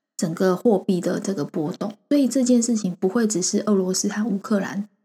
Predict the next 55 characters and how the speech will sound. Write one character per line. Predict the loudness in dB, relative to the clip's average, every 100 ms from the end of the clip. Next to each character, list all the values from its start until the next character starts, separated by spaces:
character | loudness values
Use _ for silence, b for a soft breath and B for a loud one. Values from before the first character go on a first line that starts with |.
| _ _ _ _
这 | 0
两 | 2 0
个 | -2
国 | -4 -2
家 | -2 -2
的 |
事 | -2 -2
情， | -2 -2
也 | -2 0
不 | 0
会 | 2 2
只 | 0 -2
是 | 0 2 2
欧 | 2 4 6
陆， | 6 4 0 -4 _ -8
欧 | 0 4
陆 | 4 4
国 | 2 -2
家 | -2
的 | -2
事 | -2 -2
情 | -2 -4 -4
而 | -2
已， | -2 -4 -8 _ -20 _ _ _ -2
会 | 0
是 | 2
全 | 0 -2
世 | -2 -2
界 | -2 -4
的 | -6 -8
事。 | -8 -8 _
好， | -4 -4 0
那 | 4
我 | 6
们 | 6
讲 | 4 4
完 | 4 4
swift， | 4 4 2 2 0 -2 0
浓 | 4 6 6
缩 | 4 2
重 | 2 0
点 | -2 -2
就 | -2
是， | 0 0 -2 -4 _ _ _
呃， | 0 2 2 0
把， | 0 -2 -4 -6 -8
把 | -6 0
俄 | 4
罗 | 4
斯 | 4 2
踢 | 0 0
出 | 2
swift， | 2 4 4 4 0 -8 -14 -14 _ _
那 | 4
么 | 6 4 2